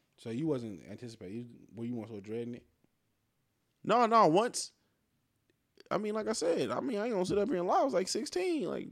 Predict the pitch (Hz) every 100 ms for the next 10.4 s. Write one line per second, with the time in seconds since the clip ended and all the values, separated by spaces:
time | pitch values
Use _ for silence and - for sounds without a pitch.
0 | - _ _ _ 156 - 214 175 - 123
1 | 214 269 - 165 196 165 208 180 156 127
2 | 110 - - - - _ - _ 160 180
3 | 143 113 131 127 104 104 87 - _ _
4 | _ _ _ _ _ 110 117 110 110 92
5 | 110 98 90 73 60 50 _ _ _ _
6 | 95 98 98 98 98 98 101 - 87 87
7 | - 110 113 110 120 131 131 131 123 117
8 | 110 110 131 196 208 196 208 208 202 226
9 | - _ _ _ _ _ - 165 170 170
10 | 185 208 - -